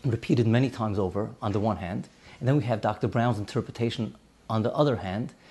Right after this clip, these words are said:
and Doctor Brown wants us to reinterpret the explicit word of God, repeated many times over on the basis of his tenuous interpretation.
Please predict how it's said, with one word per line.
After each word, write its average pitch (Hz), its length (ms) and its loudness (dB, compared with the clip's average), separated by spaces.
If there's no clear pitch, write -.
and 110 100 0
Doctor 110 300 0
Brown 127 360 2
wants 123 300 0
us - 160 -4
to - 160 -6
reinterpret 139 760 0
the 113 80 2
explicit - 840 -2
word 113 360 6
of 92 120 0
God, 101 380 2
repeated 104 340 0
many 123 180 2
times 120 280 -4
over 110 300 -2
on 107 120 0
the 98 60 -2
basis 123 360 0
of 90 120 -6
his 110 200 -8
tenuous 139 480 0
interpretation. 120 680 -4